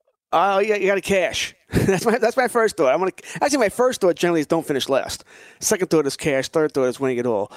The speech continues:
Uh, I always wanna cash, you know? I wanna, I wanna get, uh, I wanna at least get my money back. And then we'll, we'll go from there. It's like, you know, in baseball, you, what's the first thing you wanna do? You wanna get a wild card. Then you wanna win the division. Then you wanna win the, uh,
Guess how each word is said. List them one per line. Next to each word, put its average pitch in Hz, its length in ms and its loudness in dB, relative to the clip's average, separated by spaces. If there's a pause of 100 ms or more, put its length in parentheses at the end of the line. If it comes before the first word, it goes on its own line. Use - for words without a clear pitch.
(280)
Uh, 139 260 2
I - 80 0
always 240 420 -2
wanna 220 120 -2
cash, - 440 -4
you 131 80 -4
know? 190 380 0
I 196 60 -6
wanna, 196 180 -2
I 190 40 0
wanna 214 140 0
get, 208 240 -2
uh, 185 100 0
I - 40 -6
wanna 240 160 0
at 269 40 0
least 269 160 0
get 254 120 -4
my 190 80 0
money 180 260 0
back. 143 480 -4 (580)
And 143 180 0
then 156 140 0
we'll, 156 100 2
we'll 151 140 2
go 170 160 2
from 156 180 0
there. 147 120 2
It's 135 100 -4
like, 202 140 0
you 220 80 2
know, 214 100 2
in 202 60 0
baseball, 196 400 2
you, 196 120 0
what's 185 160 -2
the 190 60 -8
first 208 200 -2
thing 214 60 2
you 214 40 4
wanna 208 120 2
do? 220 240 -2
You - 80 -8
wanna 160 140 0
get 170 100 2
a 165 40 2
wild 151 260 2
card. 110 240 -4
Then 165 80 0
you 185 60 2
wanna 185 140 0
win 190 100 0
the 180 80 -2
division. 147 400 0
Then 143 80 0
you 170 80 0
wanna 175 160 0
win 175 240 0
the, 170 180 2
uh, 160 220 0